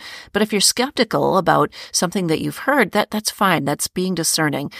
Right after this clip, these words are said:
You just don't want the, that to seep into your attitude and either be so cynical that, that you're, um, bitter or, you know, be, being anxious and, and wringing your hands every time the news comes on. You know, we don't wanna be like that either. We wanna be,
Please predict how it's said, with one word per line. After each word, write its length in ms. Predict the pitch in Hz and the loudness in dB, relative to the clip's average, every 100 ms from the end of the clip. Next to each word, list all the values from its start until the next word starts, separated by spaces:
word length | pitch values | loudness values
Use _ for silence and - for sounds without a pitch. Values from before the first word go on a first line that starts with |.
| - - | -12 -4
You 100 | 175 | -2
just 180 | 190 | 0
don't 140 | 190 - | 0 0
want 160 | 165 | 0
the, 240 | - 160 - - | 0 -2 -2 -2
that 180 | 156 - | -2 0
to 100 | 156 | -2
seep 320 | - 175 175 | 0 0 -2
into 240 | 156 - | -2 -2
your 120 | 151 - | -2 0
attitude 580 | 151 151 - 160 156 156 | 2 2 0 0 2 0
and 180 | 147 - - - | -2 -4 -14 -14
either 260 | - 170 170 | -6 -2 0
be 220 | 165 156 | 2 2
so 240 | 151 185 180 | 2 2 2
cynical 640 | - 175 175 175 156 151 | 2 0 0 0 2 2
that, 260 | 156 143 - | 0 -2 -4
that 300 | - 156 147 | -6 -6 -4
you're, 360 | 156 147 143 - | -4 -2 -2 -2
um, 240 | 147 147 147 | -2 -2 2
bitter 400 | 180 165 156 180 - - | 4 4 4 2 -6 -18
or, 540 | - 175 180 170 165 - - | -2 4 6 6 4 0 -2
you 100 | 190 | 2
know, 120 | 160 | 4
be, 400 | 156 180 175 160 | 4 2 2 0
being 320 | 160 185 170 147 | -2 -2 -2 -2
anxious 600 | 139 226 - 143 147 - | 0 2 2 0 2 0
and, 220 | 147 147 | 0 -2
and 280 | 151 147 147 | -2 -4 0
wringing 280 | 180 196 185 | 0 2 2
your 140 | 165 | 0
hands 400 | 156 175 196 160 | 0 -2 0 0
every 160 | 160 160 | -2 -2
time 380 | - 170 160 151 | -2 0 2 2
the 100 | 156 | 2
news 240 | 175 214 | 2 0
comes 300 | - 147 - | -2 -4 -2
on. 200 | 139 143 165 - - | -2 -2 -6 -12 -6
You 60 | - | -2
know, 20 | |
we 120 | 156 | 0
don't 120 | 170 | 2
wanna 160 | 160 156 | 2 2
be 120 | 160 | 2
like 200 | 151 156 | 0 -2
that 200 | - 156 | -4 -4
either. 260 | 156 - 127 | -4 -4 -4
We 140 | 165 | -2
wanna 180 | 160 156 | -2 0
be, 240 | 160 151 | 0 0